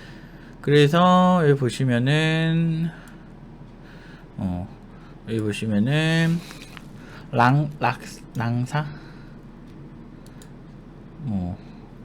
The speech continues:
이 랑사 뭐야 이건 또? 란-, 란사? 뭐 이렇게 읽거든요. 잘 모르겠다. 어, 키스플로우, 무슨 아오 시스템즈, 뭐 이렇게 셀즈포스, 또 뭐 있니? 여기 보면은 비주얼,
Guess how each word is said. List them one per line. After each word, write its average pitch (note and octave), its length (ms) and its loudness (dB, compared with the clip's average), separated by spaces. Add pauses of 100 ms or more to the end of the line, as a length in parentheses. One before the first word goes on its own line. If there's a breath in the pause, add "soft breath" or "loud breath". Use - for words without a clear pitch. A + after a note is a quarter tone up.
(140)
이 G#2 140 -4
랑사 A#2 400 2
뭐야 F#2+ 220 -4
이건 F#2 220 -8
또? F#2 100 -10 (800 loud breath)
란-, G#2 340 0
란사? C3+ 540 2 (160)
뭐 A#2 120 0
이렇게 G2+ 220 0
읽거든요. G2 280 0
잘 A#2+ 140 -4
모르겠다. F2+ 400 -6 (600 loud breath)
어, F#3+ 220 -4
키스플로우, G3+ 1080 4
무슨 B2 440 0
아오 C3+ 460 4
시스템즈, D3 840 -2
뭐 A2+ 300 0
이렇게 G2+ 220 -2
셀즈포스, D#3+ 1000 0 (640 loud breath)
또 D#3 80 -4
뭐 C3 120 0
있니? C3 380 0 (480 loud breath)
여기 C3+ 120 2
보면은 D3+ 600 4
비주얼, B2+ 720 4